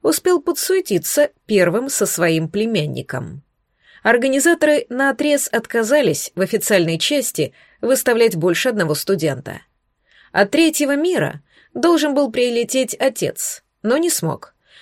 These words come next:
После нашего разговора его здоровье сильно пошатнулось.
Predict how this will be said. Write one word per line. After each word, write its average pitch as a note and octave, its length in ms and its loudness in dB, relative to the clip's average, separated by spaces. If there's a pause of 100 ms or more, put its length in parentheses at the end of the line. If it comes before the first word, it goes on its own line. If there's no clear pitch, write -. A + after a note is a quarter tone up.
(140)
После A3+ 320 2
нашего A3+ 340 0
разговора A3+ 500 2
его E3+ 160 2
здоровье F#3+ 420 2
сильно G3 320 -2
пошатнулось. - 880 -6